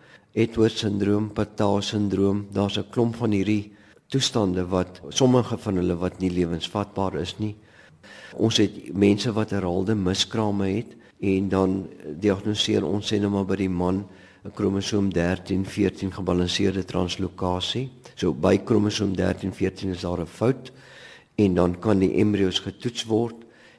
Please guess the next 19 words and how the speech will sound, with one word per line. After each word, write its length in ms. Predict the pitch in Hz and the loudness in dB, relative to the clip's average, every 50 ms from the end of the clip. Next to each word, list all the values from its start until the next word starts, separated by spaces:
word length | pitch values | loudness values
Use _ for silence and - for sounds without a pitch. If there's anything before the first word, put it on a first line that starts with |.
| _ _ | _ _
en 260 | - 101 98 95 95 | -2 0 2 2 2
die 120 | 92 98 95 | 0 -2 -4
gesonde 560 | - - 95 - - 95 92 92 92 95 85 | -4 -4 -2 -2 0 2 2 2 2 2 0
embrio 380 | - 78 90 85 85 87 87 82 | 2 0 0 0 0 0 -2 -4
teruggeplaas 760 | - - - 87 - 95 - - - 82 78 78 80 - - | -4 -4 -6 -6 -6 -8 -10 -6 -4 -4 -4 -4 -6 -8 -6
word. 260 | 73 76 76 80 - - - - - - - - - - - _ | -6 -6 -6 -8 -12 -18 -20 -20 -20 -20 -20 -20 -20 -20 -14 _
Hierdie 280 | 85 92 98 110 117 | 0 0 2 2 2
pasiënte 640 | 113 113 113 107 - 117 101 95 104 104 - 104 104 95 | 2 2 0 0 2 4 4 4 4 2 2 2 2 4
met 220 | 104 98 95 92 | 4 2 2 4
die 260 | 107 101 98 98 98 - - - - - _ _ _ _ _ _ | 2 2 2 0 -2 -8 -14 -20 -20 -20 _ _ _ _ _ _
gebalanseerde 680 | - - - 92 95 92 95 98 - - 110 104 104 104 | -8 -6 0 2 2 2 2 2 0 0 0 0 0 -2
translokasies 880 | - - 98 98 95 - 92 87 - - 98 101 101 98 101 90 - - | -2 -2 -2 -2 -2 -2 -6 -4 -2 -2 0 0 0 -2 -2 -4 -4 -2
kom 220 | - 98 101 101 | 0 0 0 0
soms 320 | 104 - 107 101 98 95 95 | 0 -2 0 0 -2 -2 -4
met 180 | 104 95 - | -6 -8 -8
vyf, 420 | - - 107 95 98 101 101 - - | -6 -2 0 0 0 0 -2 -6 -8
ses, 360 | - - - 95 92 - - | -4 -2 0 0 0 -2 -2
sewe 340 | - 98 95 95 104 92 101 - - - - - _ - | -2 -2 -2 -2 -4 -6 -8 -12 -16 -20 -20 -20 _ -4
miskrame 800 | 80 82 101 - - - - 95 90 78 71 71 73 80 104 | 0 2 2 2 2 0 2 2 2 2 0 -2 -4 -4 -6